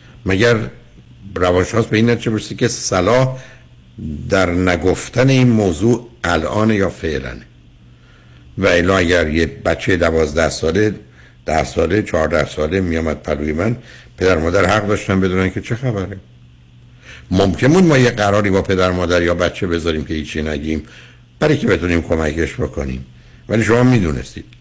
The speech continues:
شما بعدم الان دارید به من میگید سی جلسه بردن، تو سه جلسه معلوم می‌شه دخترتون چرا از پدرش خوشش نمیاد. بعد حتی سبب بشه که مادرش از پدرش به خاطر او جدا بشه. آخه این حرفا رو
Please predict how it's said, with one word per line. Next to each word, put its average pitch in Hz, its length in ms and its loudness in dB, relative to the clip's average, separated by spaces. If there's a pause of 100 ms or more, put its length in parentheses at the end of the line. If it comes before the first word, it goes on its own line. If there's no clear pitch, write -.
(720)
شما 123 340 2
بعدم 139 220 4
الان 127 180 4
دارید 120 220 2
به 113 60 0
من 123 160 4
میگید 113 200 0
سی 127 360 0
جلسه 117 680 2
بردن، 107 440 2 (260)
تو - 80 -4
سه 160 220 2
جلسه 151 380 2
معلوم 131 320 4
می‌شه 135 240 2
دخترتون 104 520 0
چرا 95 200 0
از 85 120 -4
پدرش 82 360 -6
خوشش 73 400 -12
نمیاد. 69 300 -12 (1160)
بعد 127 180 0
حتی 131 280 2
سبب 139 540 2
بشه 147 400 2 (600)
که 117 120 -2
مادرش 123 760 4
از 131 180 2
پدرش 131 320 2
به 113 100 -2
خاطر 117 200 2
او 135 180 2
جدا 98 300 2
بشه. 90 200 -8
آخه - 180 -6
این 101 120 -2
حرفا 92 280 -4
رو 131 160 2